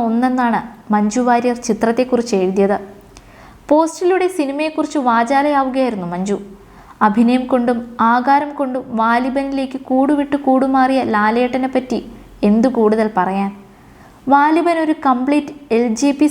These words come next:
സിനിമയാണെന്നും മഞ്ജു വാര്യർ പറയുന്നു. മഞ്ജു വാര്യറിൻ്റെ വാക്കുകളിങ്ങനെ: "സിനിമയിൽ സൃഷ്ടിച്ചെടുക്കാൻ പ്രയാസമുള്ള രണ്ടു കാര്യങ്ങളാണ് നർമ്മവും ഫാന്റസിയും.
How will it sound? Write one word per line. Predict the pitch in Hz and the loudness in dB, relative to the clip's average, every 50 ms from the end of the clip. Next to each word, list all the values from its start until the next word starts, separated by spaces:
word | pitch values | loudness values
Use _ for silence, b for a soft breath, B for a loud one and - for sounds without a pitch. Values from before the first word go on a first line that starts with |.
| 294 285 | 0 -2
സിനിമയാണെന്നും | 254 247 254 262 269 277 262 262 254 262 254 247 247 208 - - - - - - 208 196 | -2 0 -2 -2 0 2 2 2 2 2 0 0 -2 -4 -4 -8 -16 -20 -12 -6 -4 0
മഞ്ജു | 202 208 202 247 247 247 | 0 0 0 2 2 2
വാര്യർ | 240 240 240 226 180 - - 190 | 2 2 2 0 -4 -2 -2 -2
പറയുന്നു. | 180 180 196 196 196 196 196 202 - - - - - - B B B B B B B B B B B B - 240 | 0 0 0 -2 -2 -4 -4 -6 -10 -16 -20 -20 -20 -20 B B B B B B B B B B B B 0 2
മഞ്ജു | 262 285 285 285 320 349 330 | 2 2 2 2 2 2 4
വാര്യറിൻ്റെ | 330 320 320 330 330 311 311 294 277 202 180 196 | 4 2 2 2 0 0 -2 -2 -2 -2 0 0
വാക്കുകളിങ്ങനെ: | 196 196 208 - 269 247 233 208 190 190 190 196 196 190 - - - - - - - _ B B B B B B B B B B - - | 0 0 0 -2 -4 -2 0 0 0 -2 -2 -2 -4 -4 -6 -12 -18 -20 -20 -20 -20 _ B B B B B B B B B B -4 0
"സിനിമയിൽ | - 285 269 294 294 294 302 294 277 285 | 2 2 2 2 0 2 0 0 -2 -2
സൃഷ്ടിച്ചെടുക്കാൻ | - 262 247 - - - 285 285 302 285 277 269 - 277 269 262 254 | -4 -4 -4 -4 -4 -6 -2 0 0 0 0 0 -2 -2 -2 0 0
പ്രയാസമുള്ള | 247 247 247 247 254 254 - 269 262 262 262 254 226 208 208 | 2 2 4 2 2 0 -2 -2 0 2 2 2 2 2 2
രണ്ടു | 220 214 240 269 285 285 | 2 2 2 0 2 2
കാര്യങ്ങളാണ് | 254 247 254 254 247 247 240 233 208 190 160 - - - - - - - 214 | 0 0 0 0 -2 0 0 0 0 -2 -4 -6 -12 -20 -20 -12 -4 0 2
നർമ്മവും | 214 214 220 220 240 254 247 233 233 - - - | 2 2 2 0 0 0 0 0 -4 -6 -2 0
ഫാന്റസിയും. | 196 190 196 202 220 220 - 202 196 196 | 0 2 2 0 -2 -2 -4 -4 -6 -6